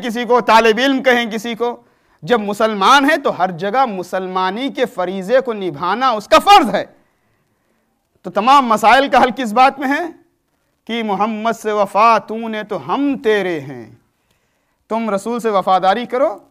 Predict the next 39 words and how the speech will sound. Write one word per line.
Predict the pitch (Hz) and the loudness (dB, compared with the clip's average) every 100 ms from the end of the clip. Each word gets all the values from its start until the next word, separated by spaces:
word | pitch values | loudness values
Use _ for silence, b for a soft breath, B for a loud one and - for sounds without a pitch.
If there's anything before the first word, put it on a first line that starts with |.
| _ _ _ _ _ _ | _ _ _ _ _ _
تو | - | -14
تم | 269 294 | -10 -4
کامیاب | 254 240 247 247 190 | 0 0 0 -2 -2
ہو | 151 | -4
دنیا | 147 143 127 | -10 -10 -10
میں۔ | 113 - _ _ _ _ _ | -16 -20 _ _ _ _ _
اچھا، | 196 190 247 | -18 -2 0
اس | 208 196 | 0 0
کا | 233 | -4
مطلب | 220 214 233 | -2 -4 -4
دنیا | 180 202 220 220 214 | -4 -4 -2 -2 -4
کی | 220 220 196 | -6 -4 -4
ہر | 202 | -4
نعمت | 214 214 220 | -4 -6 -8
مل | 208 214 | -8 -8
جائے | 202 214 214 | 0 2 2
گی، | 208 190 b b b b b | -2 -8 b b b b b
دنیا | 151 202 208 | -6 -2 0
میں | 208 | 0
بڑی | 202 220 | -2 -2
سہولتیں | 214 190 202 214 220 | -4 -4 -4 -4 -4
ہوں | 220 214 | -6 -6
گی؟ | |
نہیں۔ | 220 214 160 123 _ _ _ _ _ _ _ _ | -8 -8 -10 -12 _ _ _ _ _ _ _ _
اگر | - 196 233 | -6 -4 -4
کسی | 233 196 233 285 - | -6 -12 -6 -6 -2
کا | 262 254 254 - | 2 4 2 -2
یہ | 175 226 | -6 -4
ایکسپیکٹیشن | 220 - - 190 196 190 180 160 | -4 -6 -14 -8 -6 -2 -4 -4
ہے، | 175 220 | -8 -6
یہ | 202 202 | -6 -6
توقع | 175 180 180 - | -4 -4 -4 -4
ہے | 226 | -4
کہ | 233 | -4
دنیا | 180 190 226 262 | -6 -8 -6 -4
اس | 220 196 | -4 -6
کے | 220 | -10
حق | 214 196 | -10 -8
میں | 233 | -8